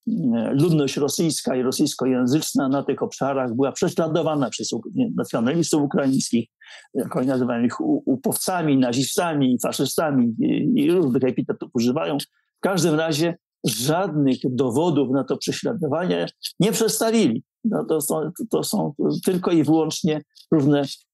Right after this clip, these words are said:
propagandowe, e, fajerwerki, które, których tam,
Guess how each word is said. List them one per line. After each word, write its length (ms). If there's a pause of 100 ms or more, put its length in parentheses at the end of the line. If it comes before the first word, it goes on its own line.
propagandowe, 840 (380)
e, 240 (340)
fajerwerki, 760
które, 280
których 280
tam, 200